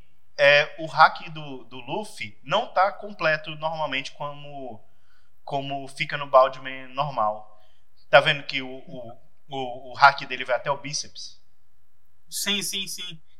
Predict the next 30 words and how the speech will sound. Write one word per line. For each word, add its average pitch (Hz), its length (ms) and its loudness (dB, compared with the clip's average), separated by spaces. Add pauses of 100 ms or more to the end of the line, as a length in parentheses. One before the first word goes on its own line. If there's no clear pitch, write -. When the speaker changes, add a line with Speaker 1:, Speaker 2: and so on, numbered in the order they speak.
(320)
Speaker 1:
Tá 143 100 8
vendo? 156 240 4
Ele 147 80 -6
tá 160 120 8
Speaker 2:
É. 156 40 2
Speaker 1:
só 190 280 6
no 208 140 -4
antebraço 185 680 6
ali, 175 260 -6
ó, 139 160 2
e 135 80 -4
o 156 100 -6
bíceps 151 420 -8
dele, 170 300 -4
ó. 95 120 0 (560)
Aí, 131 200 10
então, 151 260 -4
quer 160 120 -4
dizer, 143 380 -8
ele 147 180 -2
tá 151 160 8
indo - 200 -6
pra 143 160 2
frente, 170 480 -6
ele 151 120 -6
tá 165 140 2
tentando 180 320 -10
revestir 180 420 -8
de 208 120 -8
novo. 135 440 -4